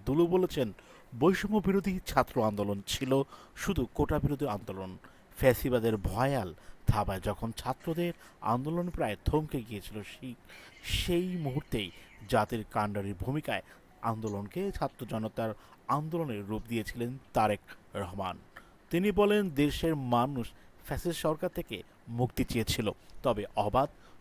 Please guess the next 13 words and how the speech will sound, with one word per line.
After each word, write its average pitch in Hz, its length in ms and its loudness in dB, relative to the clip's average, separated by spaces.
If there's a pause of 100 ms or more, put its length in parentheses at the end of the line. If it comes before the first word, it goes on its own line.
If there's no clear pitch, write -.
(120)
সুষ্ঠু - 340 0
নির্বাচনের 202 420 2
মাধ্যমে 165 300 -2 (420)
গণতান্ত্রিক 165 640 2 (420)
সরকার 110 360 2 (100)
প্রতিষ্ঠা 123 340 0 (120)
না 98 120 -4
হওয়া 104 240 -4
পর্যন্ত 104 380 -4 (540)
আমাদের 107 340 0 (400)
রক্তে 113 440 4 (420)
ভেজা 95 260 0 (100)
বিপ্লবকে 113 520 -2